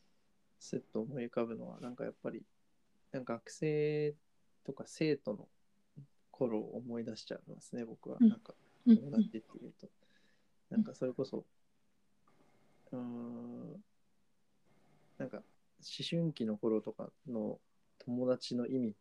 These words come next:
Speaker 1: て結構、なんていうんですかね、重要だったりするじゃないですか。
Speaker 2: あー。
Speaker 1: なんかね、学校っていうやっぱりこう、え、その限られたね、コミュニティの中で、
Speaker 2: うん。
Speaker 1: でもなんか友達が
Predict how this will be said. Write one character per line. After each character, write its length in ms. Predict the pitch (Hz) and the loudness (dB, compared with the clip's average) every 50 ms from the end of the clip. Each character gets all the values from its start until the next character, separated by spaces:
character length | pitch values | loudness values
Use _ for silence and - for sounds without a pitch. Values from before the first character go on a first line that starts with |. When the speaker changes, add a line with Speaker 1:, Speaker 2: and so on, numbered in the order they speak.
| _ _ | _ _
Speaker 1:
て 120 | - - | -8 -8
結 200 | - - 117 - - _ | -6 -6 -6 -6 -8 _
構、 240 | - - - - - _ _ _ _ _ _ _ _ _ _ _ _ _ _ _ - - - - - | -6 -6 -6 -6 -8 _ _ _ _ _ _ _ _ _ _ _ _ _ _ _ -20 -20 -20 -14 -10
な 100 | - 110 113 | -8 -8 -8
ん 80 | 113 110 | -10 -12
て 140 | - - 107 | -10 -10 -10
い 20 | |
う 20 | - | -10
ん 40 | - | -12
で 60 | - | -16
す 100 | - - | -16 -16
か 100 | - - | -14 -12
ね、 200 | - 101 - - - _ _ _ _ _ _ _ _ 196 180 175 202 | -12 -12 -14 -14 -18 _ _ _ _ _ _ _ _ -18 -16 -12 -8
重 280 | 185 131 - 123 117 117 | -8 -6 -2 0 2 4
要 140 | 117 117 113 | 4 4 4
だ 80 | 113 | 2
っ 40 | 110 | 0
た 160 | - _ - | -4 _ -8
り 80 | - - | -8 -8
す 100 | - - | -6 -6
る 80 | 107 104 | -6 -4
じ 80 | 107 | -6
ゃ 40 | 101 | -8
な 120 | - - | -10 -12
い 60 | - - | -16 -18
で 60 | - | -16
す 120 | - - | -18 -16
か。 160 | - - - - _ _ _ _ _ - | -16 -16 -18 -18 _ _ _ _ _ -12
Speaker 2:
あ 440 | 202 190 185 185 185 185 185 185 - - - - - - - - | -10 -10 -8 -10 -10 -12 -12 -14 -14 -14 -14 -16 -18 -20 -16 -14
ー。 40 | - | -12
Speaker 1:
な 60 | - | -12
ん 40 | - | -12
か 180 | - - - - - _ _ _ - | -12 -14 -14 -14 -20 _ _ _ -8
ね、 200 | 131 123 117 113 | -4 -4 -4 -4
学 180 | 110 110 104 - _ | -4 -8 -10 -12 _
校 180 | - 113 110 | 0 0 0
っ 40 | 110 | 0
て 160 | - - - | 0 -2 0
い 60 | 113 | 2
う 20 | 110 | 2
や 80 | 110 | 2
っ 60 | 110 - _ | 0 0 _
ぱ 80 | 113 | -2
り 120 | 107 - - | -2 -2 -6
こ 320 | - - - - - - - _ _ _ _ _ _ _ - | -6 -6 -6 -6 -6 -10 -14 _ _ _ _ _ _ _ -14
う、 140 | - - | -8 -6
え、 80 | - - - 202 196 | -6 -6 -6 -12 -20
そ 220 | 196 - - 120 98 | -16 -8 -6 -6 -6
の 300 | 101 98 95 101 101 104 - | -4 -6 -6 -8 -8 -8 -8
限 220 | - - 117 117 | -6 -4 -2 0
ら 120 | 123 131 127 | 2 2 2
れ 100 | 117 104 | 0 -2
た 140 | - - - | -4 -8 -6
ね、 120 | 101 101 | -6 -6
コ 140 | 101 - 104 | -4 -4 -4
ミ 120 | 104 104 | -2 -2
ュ 40 | 101 | -2
ニ 60 | 101 | -2
テ 120 | 101 - - | -4 -6 -4
ィ 40 | 104 | -2
の 100 | 104 101 | -2 -2
中 260 | 101 104 - - 85 | -2 -4 -6 -8 -12
で、 180 | - 214 - - _ _ _ _ _ _ _ _ _ - - | -12 -14 -16 -16 _ _ _ _ _ _ _ _ _ -10 -8
Speaker 2:
う 40 | |
ん。 340 | 196 185 180 180 180 175 165 - | -8 -8 -8 -8 -10 -10 -6 -4
Speaker 1:
で 100 | 135 117 | -2 -2
も 100 | 107 104 | 0 0
な 80 | 104 | -2
ん 60 | 104 | -2
か 120 | 104 - 104 | -4 -8 -10
友 240 | - 113 110 107 104 | -8 -6 -4 -2 -2
達 260 | 107 104 - - 107 | -2 -4 -4 -4 -2
が 260 | 107 104 101 101 - | 0 0 0 -2 -4